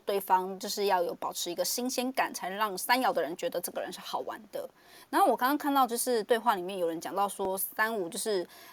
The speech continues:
要不要黏人，给不给黏，就只有三，三，三爻人说了算。所以对方如果不对的时间想黏的话，对一个三爻来说，他就会想要跑。我觉得这是还蛮三爻的状态耶。然后我们有一个听众上来是 Alan，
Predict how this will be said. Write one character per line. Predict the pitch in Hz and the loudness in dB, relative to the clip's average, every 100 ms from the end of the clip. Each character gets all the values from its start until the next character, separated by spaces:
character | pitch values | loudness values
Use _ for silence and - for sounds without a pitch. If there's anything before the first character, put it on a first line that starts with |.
| - | 2
要 | 247 | 4
不 | 202 | 6
要 | 233 | 4
黏 | 214 180 185 | 4 -4 -2
人， | 175 175 | -2 -2
给 | 170 | -4
不 | 185 | -2
给 | 196 151 | 0 0
黏， | 139 123 165 | -2 -6 -6
就 | 214 202 | -4 -4
只 | - | 0
有 | 196 180 | 2 2
三， | - 208 233 247 - | 2 2 2 -2 -6
三， | - 233 240 - | 2 4 4 -4
三 | - 247 | -4 0
爻 | 240 196 | 2 2
人 | 175 | 0
说 | 180 - 190 | -4 -4 -2
了 | 180 | -2
算。 | - - 190 - - | -4 -2 -2 -2 -10
所 | - 233 | 0 2
以 | 269 220 185 | 4 2 0
对 | - 247 | 4 6
方 | 240 | 6
如 | 240 | 4
果 | 214 190 175 _ | 6 6 4 _
不 | 196 | 2
对 | 247 | 4
的 | 208 | 4
时 | 196 185 | 0 -2
间 | 196 | -4
想 | 208 180 | -4 -6
黏 | 165 135 | -8 -10
的 | 143 | -8
话， | - 175 160 | -2 0 0
对 | 240 | -2
一 | 196 | -2
个 | 196 | -4
三 | - 202 | -4 -4
爻 | 156 | -2
来 | 127 | -4
说， | 170 185 | -4 -8
他 | 196 | -8
就 | 196 202 | -6 -6
会 | |
想 | 190 170 208 | -6 -8 -12
要 | 175 | -12
跑。 | - - 208 - _ _ _ | -8 -8 -10 -16 _ _ _
我 | 202 | -2
觉 | 220 | 2
得 | 294 | 2
这 | 330 | 2
是 | 302 | 2
还 | 196 | 0
蛮 | 190 | 2
三 | 196 208 | 0 0
爻 | 196 | -2
的 | - | -4
状 | - 156 | -6 -8
态 | - 180 | -6 -8
耶。 | - 247 240 _ | -8 -12 -18 _
然 | - 254 269 | -2 2 2
后 | 339 330 | 4 6
我 | |
们 | 254 226 | 6 2
有 | 202 | 0
一 | |
个 | 202 | -2
听 | 202 262 262 | 0 2 2
众 | 269 | 2
上 | 233 247 | 2 0
来 | 208 | 0
是 | 190 - - | -2 -6 -4
Alan， | 202 202 185 | -2 0 0